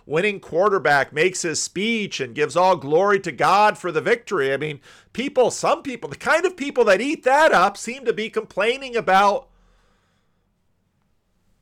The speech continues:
the ad. So I did a little video of it, and here's the, here's the thumbnail for it. Um, does Jesus get us? Yes. Does Jesus make demands on us?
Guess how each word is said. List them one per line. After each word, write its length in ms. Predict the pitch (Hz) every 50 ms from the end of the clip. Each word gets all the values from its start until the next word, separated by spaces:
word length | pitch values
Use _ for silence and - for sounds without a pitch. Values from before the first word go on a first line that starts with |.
| _ _
the 160 | 220 233 254 269
ad. 440 | 262 214 143 117 95 - - - _ _ _ _ _ _ _ _ _ _ _ _ _ _ _ _ _ _ _ _
So 120 | - 262
I 60 | 254
did 160 | 233 233 185
a 100 | 240 226
little 220 | 214 202 180 170 143
video 360 | 123 135 131 135 131 127 123
of 140 | 123 131 156
it, 120 | 180 -
and 80 | - 147
here's 200 | 151 147 139 127
the, 160 | 139 117 107
here's 240 | - 156 180 170 147
the 100 | 156 135
thumbnail 480 | - - 135 113 110 107 107 107 104
for 380 | 98 - - - 92 92 107 143
it. 200 | 185 202 - - _
Um, 320 | - - 107 107 113 113 113
does 220 | 147 160 143 -
Jesus 400 | - 160 190 214 202 233 233 -
get 180 | - 202 202 226
us? 260 | 254 277 262 - -
Yes. 600 | 196 220 311 403 381 262 - - - - - - - _ _ _ _ _ _ _ _ _ _ _ _ _ _
Does 160 | 185 202 190
Jesus 380 | - - 233 254 220 226 233 185
make 240 | 233 247 240 233 -
demands 420 | 202 190 220 262 294 294 254 185
on 200 | 185 160 160 165
us? 420 | 180 190 208 202 - - - -